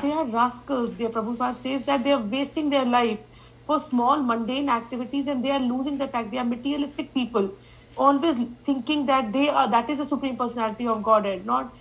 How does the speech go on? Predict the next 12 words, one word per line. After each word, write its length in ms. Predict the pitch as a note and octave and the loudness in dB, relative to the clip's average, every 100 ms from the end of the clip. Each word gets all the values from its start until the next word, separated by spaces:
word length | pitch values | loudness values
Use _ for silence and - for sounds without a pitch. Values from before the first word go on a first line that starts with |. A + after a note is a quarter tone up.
| - - | -20 -4
not, 300 | A#3 C4 A3+ | 4 4 4
not 260 | A#3 B3+ B3+ | 2 2 4
Lord 240 | A#3+ A#3+ | 2 2
Krishna 320 | B3 A3+ A#3+ | -2 -6 -2
or 80 | A3 | -2
Lord 240 | G#3+ A3+ G#3+ | 0 0 0
Vishnu. 460 | A3+ - A3+ G3+ - - - - | -4 -4 -4 -4 -8 -20 -20 -6
So 80 | C4 | -4
Bha-, 340 | G3+ A3+ A#3+ G3+ | 2 4 4 4
Bhagavad 340 | A#3 A#3+ C#4 | 2 4 0
Gita 240 | G#3+ B3 C4+ | -4 -2 0
is 160 | C#4 | -2